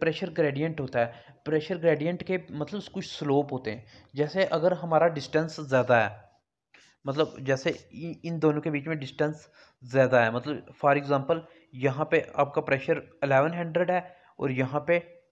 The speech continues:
वन ज़ीरो नाइन ज़ीरो है, तो तब यहाँ पे क्या बनेगा, एक स्टीप स्लोप बनेगा। अगर जहाँ पे हमारा डिस्टेंस, अ, अ,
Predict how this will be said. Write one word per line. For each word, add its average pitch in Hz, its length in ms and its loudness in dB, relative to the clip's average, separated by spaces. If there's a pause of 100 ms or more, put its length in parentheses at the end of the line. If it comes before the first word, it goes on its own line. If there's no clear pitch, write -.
वन 139 160 2
ज़ीरो 139 240 0
नाइन 117 280 -2
ज़ीरो 113 260 -6
है, 113 60 -6 (420)
तो - 80 -8 (340)
तब 165 300 -2
यहाँ 147 280 -4
पे 170 100 -6
क्या 175 140 2
बनेगा, 170 320 0 (160)
एक 151 120 -10
स्टीप 147 340 -10
स्लोप 120 280 -4
बनेगा। 117 380 -8 (300)
अगर 143 160 -2
जहाँ 147 260 -2
पे 185 120 0
हमारा 165 280 2
डिस्टेंस, 170 520 -6 (300)
अ, - 40 -12
अ, - 60 -4